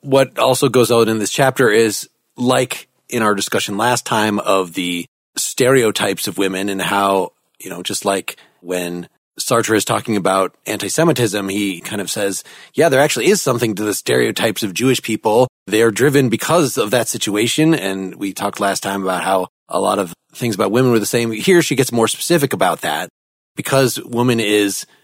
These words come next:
trapped in this situation where she doesn't have any power, then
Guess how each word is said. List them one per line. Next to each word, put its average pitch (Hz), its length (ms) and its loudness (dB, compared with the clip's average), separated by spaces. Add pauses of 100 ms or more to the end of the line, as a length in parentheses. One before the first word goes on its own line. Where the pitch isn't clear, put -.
(160)
trapped 127 640 0
in 101 380 -4
this 95 440 -2 (160)
situation 117 720 0
where 104 240 2
she 104 380 -2 (240)
doesn't 123 260 0
have 107 140 0
any 98 120 -2
power, 113 600 4 (460)
then 113 480 0